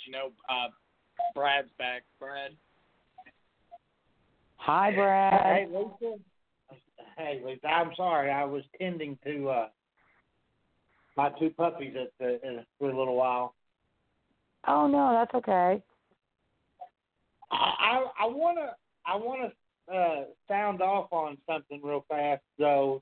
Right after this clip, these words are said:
Speaker 3: that, that, that's interesting to me. Um, it's an article by Michelle Kaminsky, uh, uh, back in December of two thousand and nine.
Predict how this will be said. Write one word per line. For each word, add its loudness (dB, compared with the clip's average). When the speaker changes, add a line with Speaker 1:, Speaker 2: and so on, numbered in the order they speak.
Speaker 3:
that, 0
that, -4
that's 0
interesting -2
to -2
me. -4
Um, 2
it's 0
an -6
article 2
by -2
Michelle -4
Kaminsky, -6
uh, 0
uh, 2
back 2
in -6
December -2
of 0
two -6
thousand -2
and -6
nine. -4